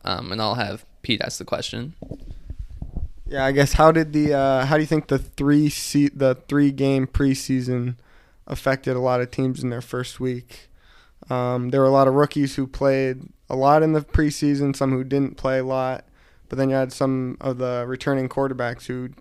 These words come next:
Speaker 2: didn't even take the field once. Some of them struggled on their opening drives or opening quarters, opening halves, and some of them, some, a lot of starters even struggled the whole game. So do you think the shortened preseason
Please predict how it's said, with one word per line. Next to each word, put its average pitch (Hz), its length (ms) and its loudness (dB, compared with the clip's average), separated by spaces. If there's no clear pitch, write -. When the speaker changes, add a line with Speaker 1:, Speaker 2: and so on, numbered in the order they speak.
Speaker 2:
didn't 135 220 -2
even 127 200 -4
take 127 220 -6
the 123 80 -14
field 127 280 -10
once. 131 500 -6
Some 143 200 2
of 135 100 0
them 131 140 0
struggled 131 640 0
on 123 180 -4
their 120 400 -4
opening 123 400 -4
drives 127 480 2
or 120 80 -4
opening 120 300 -6
quarters, 127 460 -4
opening 120 340 -8
halves, 127 500 -6
and 131 340 -6
some 147 280 -2
of 131 100 -4
them, 131 260 -6
some, 151 180 0
a 143 60 2
lot 135 160 4
of 127 80 -2
starters 127 680 -4
even 131 220 -4
struggled 127 380 -6
the 123 80 -10
whole 127 140 -8
game. 123 460 -6
So 135 180 -4
do 131 80 -6
you 131 80 -2
think 131 320 -6
the 120 160 -4
shortened 127 520 -4
preseason 127 920 -8